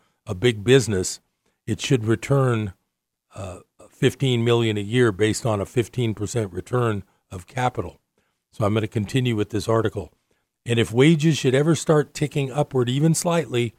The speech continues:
then the billionaire's apologists are unleashed to shout that higher wages mean higher inflation, which will kill the economic recovery."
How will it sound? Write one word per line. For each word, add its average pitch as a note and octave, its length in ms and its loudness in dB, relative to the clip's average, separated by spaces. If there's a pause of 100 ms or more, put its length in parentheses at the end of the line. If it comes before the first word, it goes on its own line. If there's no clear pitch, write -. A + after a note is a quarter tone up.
(340)
then A#2+ 160 0
the A2+ 100 4
billionaire's D3 800 4
apologists B2+ 840 0
are G#2+ 220 -6
unleashed C3+ 680 -2 (360)
to A#2+ 80 -4
shout C3 400 2
that G#2+ 160 -2
higher C#3 320 0
wages C3 480 2
mean A#2+ 160 0
higher C#3 360 -2
inflation, B2+ 680 -4 (520)
which A#2 220 0
will A2 140 4
kill D3 360 2
the B2 180 4
economic B2 640 -2
recovery." G2+ 760 -10